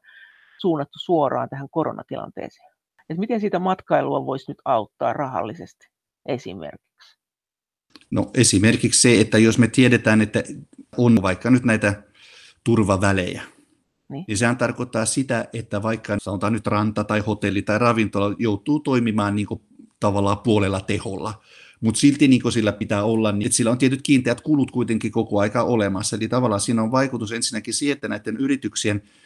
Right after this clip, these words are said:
Speaker 2: liikevaihto ei kuitenkaan nouse sille tasolle, mitä se oli aikaisemmin,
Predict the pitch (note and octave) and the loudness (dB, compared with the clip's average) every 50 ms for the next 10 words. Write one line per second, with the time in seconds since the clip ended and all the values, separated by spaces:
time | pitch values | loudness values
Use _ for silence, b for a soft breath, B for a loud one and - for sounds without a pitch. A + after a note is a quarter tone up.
0 | b b b b - B2 C#3 D3+ C#3+ C3 B2+ A2 G#2 G#2+ G#2+ G#2 G#2 G2+ - - | b b b b 2 4 6 6 6 6 4 2 4 4 4 4 2 0 -2 -4
1 | A2 G2 - A#2+ A#2 A2+ A2+ B2+ B2+ B2 - A2 G#2+ G#2 - G2+ G#2+ A2+ A#2+ A#2 | -4 -2 0 0 0 0 2 2 2 4 4 2 0 0 0 0 2 2 2 0
2 | A2+ G#2+ A2 G2 - - G2 G2 G2+ G2 - G#2 G#2+ - - F#2+ F#2+ F#2+ G2 F#2+ | 0 -2 -2 -2 -4 -4 -4 -4 -6 -4 -4 -4 -2 -2 -2 -4 -4 -4 -4 -4
3 | G2+ G2 - - F#2 F2+ G2+ G2+ - _ _ _ _ _ _ _ _ _ _ _ | -4 -6 -6 -4 -4 -6 -6 -8 -12 _ _ _ _ _ _ _ _ _ _ _
4 | - G#2+ G#2+ G#2 - - - - - G2 G#2 A#2 B2 | -2 -2 -2 -2 -2 -4 -4 -4 -4 -6 -8 -10 -10